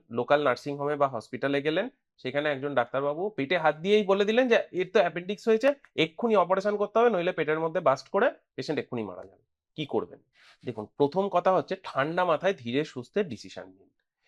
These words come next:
এখন সার্জারিতে এমন কোনো রোগ নেই,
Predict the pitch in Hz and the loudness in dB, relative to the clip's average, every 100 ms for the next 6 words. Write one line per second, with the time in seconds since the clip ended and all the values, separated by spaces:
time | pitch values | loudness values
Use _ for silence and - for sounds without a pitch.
0 | _ _ - 117 175 175 - 120 135 175 | _ _ -4 -2 -4 -2 0 2 2 0
1 | 190 147 - 123 143 185 196 190 208 196 | 0 0 0 0 0 0 0 2 4 6
2 | 208 208 175 135 185 | 6 6 2 2 0